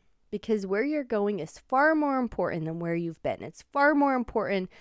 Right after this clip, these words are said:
than losing and the loss that you've experienced. You know, some people, they live life and they're wandering around aimlessly. And that's why it's important for you to be specific and clarify, what does a win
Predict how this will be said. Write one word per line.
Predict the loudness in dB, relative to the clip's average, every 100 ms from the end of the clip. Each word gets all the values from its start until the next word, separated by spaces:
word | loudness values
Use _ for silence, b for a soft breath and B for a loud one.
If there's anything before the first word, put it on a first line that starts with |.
| B B
than | -4 -4 -2
losing | -2 -4 -8 -12 -14 -14
and | -10 -8
the | -6
loss | -2 -2 -2
that | -10
you've | -10 -8
experienced. | -10 -10 -8 -8 -8 -12 -16 -20 -20 _ _ _ _ _ _ _
You | -8
know, | -4 -4
some | -2 0
people, | 0 -2 -4
they | -4 -2
live | -2 -2
life | -2 -4 -6 -14 -12
and | -8
they're | -8
wandering | -4 0 2 2 2
around | 0 0 -2 -2
aimlessly. | -2 0 -2 -6 -10 -10 -10 -14 _ b b b b
And | -6
that's | -4 -2
why | -2
it's | 0
important | -2 -2 -4 -6
for | -8
you | -6
to | -6
be | -4 -6
specific | -8 -10 -10 -6 -8 -8 -16 -12
and | -10
clarify, | -8 -4 -2 -2 -4 -10 -8
what | -10 -2 -2 0
does | -4 -2
a | -4
win | -2 -2 -2 -2